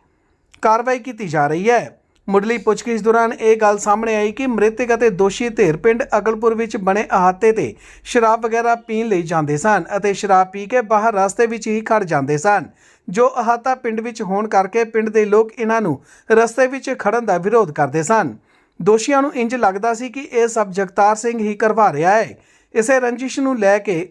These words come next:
ਉਕਤ ਦੋਸ਼ੀਆਂ ਵੱਲੋਂ ਹਮਸਲਾਹ ਹੋ ਕੇ ਜਗਤਾਰ ਸਿੰਘ ਦੇ ਸੱਟਾਂ ਮਾਰ ਕੇ ਉਸ ਦਾ ਬੇਰਹਿਮੀ ਨਾਲ ਕਤਲ ਕਰ ਦਿੱਤਾ ਸੀ, ਜੋ ਦੋਸ਼ੀਆਂ ਨੂੰ ਪੇਸ਼ ਅਦਾਲਤ ਕਰਕੇ ਇਹਨਾਂ ਦਾ ਪੁਲਿਸ ਰਿਮਾਂਡ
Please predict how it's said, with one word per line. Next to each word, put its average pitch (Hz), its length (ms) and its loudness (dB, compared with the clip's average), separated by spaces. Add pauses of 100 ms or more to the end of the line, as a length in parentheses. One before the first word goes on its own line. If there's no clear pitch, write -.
ਉਕਤ 233 220 0
ਦੋਸ਼ੀਆਂ 226 460 0
ਵੱਲੋਂ 262 260 2 (400)
ਹਮਸਲਾਹ 240 540 2 (120)
ਹੋ 220 160 2
ਕੇ 208 200 -4
ਜਗਤਾਰ 196 440 0
ਸਿੰਘ 226 240 -6
ਦੇ 214 140 2
ਸੱਟਾਂ 220 380 -2
ਮਾਰ 196 220 2
ਕੇ 220 160 -2
ਉਸ 214 240 -2
ਦਾ 185 240 0 (320)
ਬੇਰਹਿਮੀ 240 460 2
ਨਾਲ 208 240 2
ਕਤਲ 240 340 -2
ਕਰ 185 180 2
ਦਿੱਤਾ 147 320 -4
ਸੀ, 208 340 -2 (360)
ਜੋ 240 180 4
ਦੋਸ਼ੀਆਂ 233 400 0
ਨੂੰ 277 100 -4
ਪੇਸ਼ 226 380 0
ਅਦਾਲਤ 208 360 0
ਕਰਕੇ 214 380 -2
ਇਹਨਾਂ 226 220 -2
ਦਾ 196 120 2
ਪੁਲਿਸ 233 320 -4
ਰਿਮਾਂਡ 208 360 2